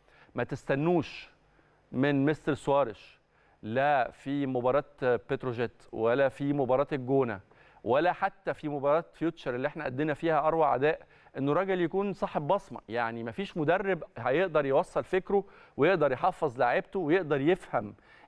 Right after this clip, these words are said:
إمكانيات فرقته بشكل كامل في تلات أربع ماتشات. لكن تقدر تقول إن في مقدمات. أنا، أنا الحقيقة في مباراة فيوتشر بعيدًا عن النتيجة والفوز لاحظت حاجات كتيرة جدًا،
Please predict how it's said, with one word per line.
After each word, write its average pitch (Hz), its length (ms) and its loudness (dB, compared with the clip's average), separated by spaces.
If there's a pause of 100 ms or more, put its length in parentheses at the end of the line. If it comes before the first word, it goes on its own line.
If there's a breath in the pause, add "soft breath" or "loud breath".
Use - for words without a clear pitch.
(100)
إمكانيات 147 480 0
فرقته 151 460 -2
بشكل 139 520 -4
كامل 175 400 0 (200 soft breath)
في - 100 -16
تلات 147 240 0
أربع 127 200 0
ماتشات. - 300 -12 (520 loud breath)
لكن 156 260 0
تقدر 214 260 2
تقول 226 360 0
إن 175 140 0
في 196 140 -4
مقدمات. 139 640 -2 (340)
أنا، 123 380 -2
أنا 131 100 0
الحقيقة 131 480 2
في 127 240 -8
مباراة 127 380 0 (220)
فيوتشر 165 380 -2
بعيدًا 143 360 0
عن 127 140 -2
النتيجة 147 440 -2
والفوز 139 720 0 (760 soft breath)
لاحظت - 420 -4
حاجات 139 260 -4
كتيرة 175 300 -2
جدًا، 170 440 0